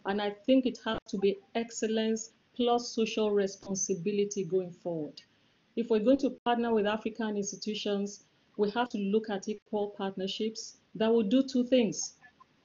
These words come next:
One, are we helping them? Are we being socially responsible, helping them, uh, and helping us to improve access to education? Two,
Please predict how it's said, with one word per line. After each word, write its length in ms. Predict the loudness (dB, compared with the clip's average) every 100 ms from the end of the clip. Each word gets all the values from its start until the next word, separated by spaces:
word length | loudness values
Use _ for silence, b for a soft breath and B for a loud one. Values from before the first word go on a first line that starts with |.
| _ 0
One, 420 | 6 8 6 0 -8 _ _
are 200 | 4 6
we 280 | 6 4 0
helping 480 | 2 2 2 0 0
them? 340 | 0 0 0 0
Are 140 | 2
we 160 | 4 2
being 240 | 2 2
socially 600 | 2 -2 0 -2 0 0
responsible, 800 | 0 -2 -4 -4 -4 -2 0 0 0
helping 400 | 0 2 2 4
them, 300 | 2 0 -4 b b -2
uh, 280 | 0 0 -2 _ _ _
and 180 | -2 0
helping 400 | 0 0 2 4
us 440 | 4 0 -4 -8 -8 -18 _ _ _ _ -2
to 100 | 2
improve 400 | 2 2 2 2
access 380 | -2 -4 -6
to 160 | -2 -4
education? 540 | -2 -6 -6 -6 -8 -12 _ _ _ _ _ _ _ _ _
Two, 400 | 8 8 8